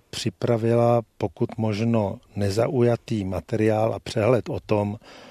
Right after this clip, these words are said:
co se vlastně v té kauze, která vzrušuje českou veřejnost, děje.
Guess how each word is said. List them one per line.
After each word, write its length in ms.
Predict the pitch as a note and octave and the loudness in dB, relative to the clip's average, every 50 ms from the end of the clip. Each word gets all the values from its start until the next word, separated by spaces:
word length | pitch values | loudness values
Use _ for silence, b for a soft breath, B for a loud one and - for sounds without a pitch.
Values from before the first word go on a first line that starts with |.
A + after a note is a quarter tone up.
| B B | B B
co 140 | - - A2+ | -2 -2 -2
se 160 | - - C3+ | 2 4 4
vlastně 380 | A#2+ A2 G#2+ G2 - - A#2+ G#2+ | 4 4 2 0 0 -2 -2 -2
v 60 | - | 0
té 220 | - - A2+ G2 F#2 | 0 0 0 0 0
kauze, 420 | - - F#2+ F#2+ F#2+ F#2+ G2+ G2 | -2 -2 -2 -2 -2 -4 -4 -6
která 320 | - - - A2 G#2 G2+ | -4 -4 -2 -2 0 0
vzrušuje 500 | F#2+ E2+ F2+ F2+ F#2 - - - G#2+ G#2 | -2 -2 -4 -6 -8 -8 -4 -4 -4 -4
českou 400 | - - F#2 - - - - G#2 | -2 -4 -6 -8 -6 -4 -4 -2
veřejnost, 520 | F#2 F#2 F2 F2+ F#2+ F#2 F#2+ F#2+ F#2 F2+ F2 | -2 -2 -4 -4 -4 -4 -4 -6 -6 -8 -8
děje. 400 | E2 F2+ F2+ F2 F2 E2+ E2+ | -6 -4 -2 -2 -2 -4 -6